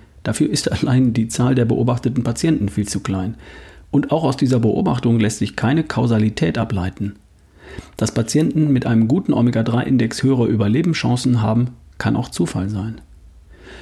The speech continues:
Man kann aber auch spekulieren, dass die entzündungshemmende Wirkung von Omega-drei den gefürchteten sogenannten Zytokinsturm abschwächt oder verhindert.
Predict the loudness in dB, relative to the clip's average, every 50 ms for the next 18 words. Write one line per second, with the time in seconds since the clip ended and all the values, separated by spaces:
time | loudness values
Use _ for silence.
0 | -20 -20 -20 -20 -12 -4 -2 0 0 2 2 2 2 2 2 0 0 -2 -4 -4
1 | -2 0 2 2 2 2 2 0 -2 -4 -6 -12 -20 -20 -12 -6 -4 -4 -2 0
2 | 0 0 0 0 0 0 0 2 2 0 0 0 2 2 2 2 2 2 0 0
3 | 0 0 0 0 0 0 0 0 2 0 0 0 0 -2 -2 0 0 0 0 0
4 | 0 0 0 0 0 -2 -2 -2 -2 -2 -2 -2 -2 0 0 2 2 2 2 2
5 | 2 2 2 0 0 0 0 -2 -2 -2 -4 -4 -2 0 0 2 2 0 0 0
6 | 0 0 0 0 -2 -4 -6 -6 -6 -4 -4 -2 -2 -2 -4 -6 -10 -16 -8 -4
7 | -2 -2 -2 -2 -2 -2 -2 -2 -2 -2 -4 -8 -10